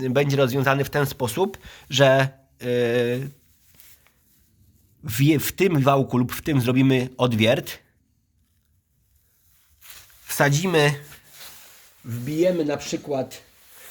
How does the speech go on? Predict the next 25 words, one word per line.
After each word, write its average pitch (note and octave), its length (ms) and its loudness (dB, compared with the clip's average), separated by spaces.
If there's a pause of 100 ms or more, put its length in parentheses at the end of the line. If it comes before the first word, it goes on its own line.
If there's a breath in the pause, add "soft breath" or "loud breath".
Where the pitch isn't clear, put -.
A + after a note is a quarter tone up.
(320 loud breath)
taki C#3 340 2
wytoczony D3 520 2
pręt, C3 520 2 (2750)
w, - 440 -14
na C#3 160 2
przykład C#3+ 320 0
w - 60 -10
tym D3+ 160 0
wałku B2 320 2
z - 80 -6
tej B2 160 -2
strony, B2+ 440 0 (400 soft breath)
a B2+ 340 0
w - 100 -12
tym G3+ 300 -2
będzie C#3 580 2
odwier-, C#3+ 320 2
wywiercona D3 540 0
dziura, B2+ 380 2
otwór D#3 460 -4
i C#3+ 140 -6
będzie C#3+ 280 0
łożysko C#3 480 0
też C#3+ 280 0
igiełkowe. A2+ 560 0